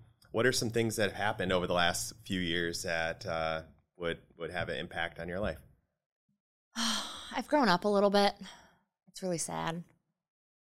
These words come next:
Speaker 2: Um, no, I mean, I, I have grown up in the sense that I have finally gotten married.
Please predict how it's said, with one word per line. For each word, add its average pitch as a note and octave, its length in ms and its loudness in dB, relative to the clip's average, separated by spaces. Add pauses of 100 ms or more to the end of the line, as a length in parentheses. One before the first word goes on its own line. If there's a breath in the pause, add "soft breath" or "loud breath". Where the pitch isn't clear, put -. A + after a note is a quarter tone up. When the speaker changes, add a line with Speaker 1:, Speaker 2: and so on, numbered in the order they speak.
(640)
Speaker 2:
Um, F#3+ 480 6 (400 loud breath)
no, F#3 200 8
I F#3 160 6
mean, G#3+ 220 4
I, A3 180 4 (180)
I A3 120 10
have A3 180 6
grown G3 240 8
up F#3 200 2 (300)
in F#3 120 2
the F3 80 2
sense E3+ 340 0
that D#3+ 240 2
I D#3+ 500 -2
have E3+ 240 -6
finally D#3+ 260 -4
gotten D#3+ 220 -2
married. D#3 360 -2